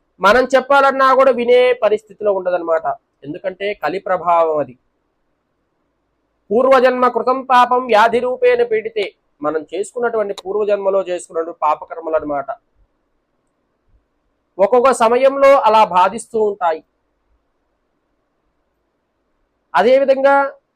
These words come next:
మనము ఎదుగుతున్నటువంటి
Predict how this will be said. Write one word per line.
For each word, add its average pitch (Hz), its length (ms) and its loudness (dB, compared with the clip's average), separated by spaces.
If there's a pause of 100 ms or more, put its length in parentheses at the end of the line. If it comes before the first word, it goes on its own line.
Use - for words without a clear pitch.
(800)
మనము 233 800 4
ఎదుగుతున్నటువంటి 240 1200 -2